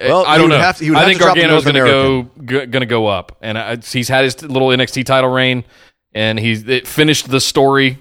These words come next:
Speaker 1: as best as it could after Ciampa got injured. I, I think we're gonna move on after
Speaker 2: You
Speaker 1: that.
Speaker 2: want Johnny Gargano to go up to the main roster? Why would you wish that evil on him, sir?
Speaker 1: I want him to go to two oh five Live.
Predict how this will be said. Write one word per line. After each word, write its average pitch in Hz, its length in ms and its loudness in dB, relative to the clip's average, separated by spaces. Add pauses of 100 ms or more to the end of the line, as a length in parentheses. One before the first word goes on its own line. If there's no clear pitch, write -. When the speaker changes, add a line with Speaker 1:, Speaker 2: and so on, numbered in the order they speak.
Speaker 1:
as 120 140 -2
best 127 260 0
as 117 100 -6
it 123 140 -8
could 131 180 2
after 120 260 0
Ciampa 120 360 -2
got 117 160 0
injured. 123 380 -2 (1000)
I, 131 320 -4
I 120 40 -2
think 113 140 -4
we're 120 80 -2
gonna 120 140 -2
move 110 200 -2
on 98 180 0
after 92 160 -6
Speaker 2:
You 190 80 -4
Speaker 1:
that. 254 80 -2
Speaker 2:
want 214 160 0
Johnny 170 300 2
Gargano 151 480 2
to 131 80 -4
go 123 100 0
up 131 60 0
to 120 60 -4
the 123 40 -2
main 123 180 -2
roster? 131 520 -2
Why 143 180 2
would 196 160 2
you 170 80 -4
wish 151 220 0
that 143 180 0
evil 135 320 0
on 85 120 -4
him, 82 140 -8
sir? 80 300 -10
Speaker 1:
I 147 60 -2
want 156 160 0
him 151 80 -2
to 147 40 -4
go 143 100 2
to 131 60 -2
two 127 180 -4
oh 113 60 0
five 95 220 -6
Live. 85 240 -16